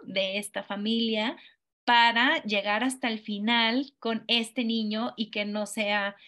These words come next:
digamos, este niño devuelto a, a un institu-, eh, a ser institucionalizado y que tenga que vivir un proceso de duelo más en su vida. Esa es una.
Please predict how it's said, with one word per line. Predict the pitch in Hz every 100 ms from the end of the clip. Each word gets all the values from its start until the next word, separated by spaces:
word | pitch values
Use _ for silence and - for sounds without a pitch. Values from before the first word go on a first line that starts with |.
| - - -
digamos, | 180 180 185
este | 202 -
niño | 190 202 196
devuelto | 185 180 226 226 214 196 185 214 _ -
a, | 190 196 196 202 - - 175 175 170 -
a |
un | 190 196
institu-, | 190 180 202 175 214 - _
eh, | 190 180 170 170 165 -
a | 196
ser | 196 226
institucionalizado | 233 226 240 220 220 240 220 220 226 220 254 220 220
y | 226 214
que | - 196 208 - - - _ -
tenga | 240 240 233 226
que | 226
vivir | 214 208 214 208
un | 208
proceso | 214 202 202 180 202
de | 185
duelo | 180 185 185
más | 190 220 220 220 208
en | 175
su | 175
vida. | 160 143 143 - - - - -
Esa | 214 233
es | 226
una. | 214 160 147